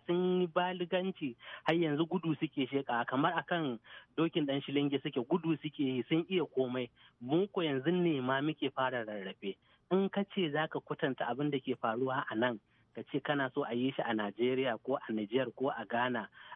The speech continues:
ai tsarin demokaradiyyar tamu sai ya tuntsire. Sab-, musamman ma da yake ba mu kai ƙwarewarsu ba, ba mu kai iliminsu ba, al'adar tamu kuma ba ɗaya ba ce. Dole ne akwai abubuwa da yawa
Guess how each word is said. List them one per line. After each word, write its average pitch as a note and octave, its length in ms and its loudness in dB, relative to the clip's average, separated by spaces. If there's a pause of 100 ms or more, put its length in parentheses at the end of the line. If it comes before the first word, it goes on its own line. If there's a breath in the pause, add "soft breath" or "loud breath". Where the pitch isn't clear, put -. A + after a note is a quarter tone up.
(100)
ai D#3+ 340 2
tsarin E3+ 360 0
demokaradiyyar C3 680 -2
tamu C#3 320 -2
sai C#3+ 140 2
ya C3 80 0
tuntsire. C3 640 -2 (460 soft breath)
Sab-, C3 220 0
musamman D3+ 460 2
ma D3+ 180 2
da D3+ 100 -2
yake D3+ 280 -2 (160)
ba A#2+ 100 2
mu A#2 180 -2
kai D#3+ 160 2
ƙwarewarsu D#3 680 0
ba, D3 180 0 (240 loud breath)
ba A#2+ 80 -2
mu A#2 120 0
kai D3+ 200 0
iliminsu D#3+ 600 0
ba, D3+ 180 0 (220 loud breath)
al'adar D3+ 520 0
tamu D#3+ 280 -2
kuma D#3+ 220 0
ba C#3 240 -2
ɗaya D3 220 2
ba D#3 80 0 (120)
ce. A2 180 -6 (160)
Dole F#3 360 2
ne D3+ 120 0
akwai D3+ 320 -2
abubuwa D#3+ 580 0
da C#3 80 -4
yawa F#3+ 400 0